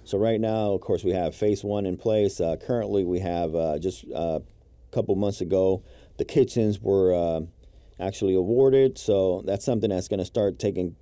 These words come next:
place here in the near future. By no later than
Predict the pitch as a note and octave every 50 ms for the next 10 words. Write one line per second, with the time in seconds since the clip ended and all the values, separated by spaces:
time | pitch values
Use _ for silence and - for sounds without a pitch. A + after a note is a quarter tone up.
0 | - - - - A#2 G2+ F#2+ - G#2+ G#2+ G2+ F#2 F2+ F#2+ G#2 G#2 G2 F2+ - -
1 | G#2 A2 A2 G#2+ - - A2+ A2 G#2+ G#2+ - - D#2 F2 F2+ F2 F2 F2+ F#2 G#2
2 | G#2 G#2 G#2 G#2+ G#2 G2+ F#2 F2+ F#2 F2+ F#2 F2+ F2+ -